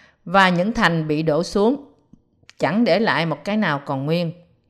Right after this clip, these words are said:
Khi thế giới này ở dưới cơn thạnh nộ của Đức Chúa Trời, mọi đảo và núi sẽ biến mất.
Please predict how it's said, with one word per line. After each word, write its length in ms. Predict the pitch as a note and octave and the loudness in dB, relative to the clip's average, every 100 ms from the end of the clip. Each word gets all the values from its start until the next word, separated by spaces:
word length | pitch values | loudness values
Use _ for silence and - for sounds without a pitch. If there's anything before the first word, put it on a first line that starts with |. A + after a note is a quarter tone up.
| _ _ _ _ - - - - - - _ _ _ _ _ _ _ | _ _ _ _ -6 -4 -4 -10 -20 -20 _ _ _ _ _ _ _
Khi 160 | C4+ | 0
thế 120 | C4+ D4 | 2 4
giới 240 | C#4 D4 | 4 4
này 240 | B3+ F3 | 2 2
ở 100 | C#3 | 2
dưới 220 | D#3+ A3 C4 | 0 -2 0
cơn 260 | B3 A3+ | 0 0
thạnh 240 | G#3+ E3 F3+ | -2 -6 -4
nộ 180 | B2+ | -4
của 140 | D3 G3+ | -4 -6
Đức 140 | A#3 B3 | -8 -6
Chúa 80 | B3+ | -4
Trời, 240 | F#3+ D3+ C3 - _ _ _ _ | 0 0 -2 -12 _ _ _ _
mọi 300 | E3 D3+ D#3 | -4 0 -2
đảo 400 | E3+ C#3 A#2 F#3+ | -2 -2 -2 -2
và 280 | A3 D#3 C3 | -2 -2 -2
núi 300 | C#3+ E3 A3+ | -2 0 0
sẽ 240 | A#3+ D3+ | -2 -6
biến 260 | E3 F#3 A3+ | -6 -4 -2
mất. 140 | G#3+ | -2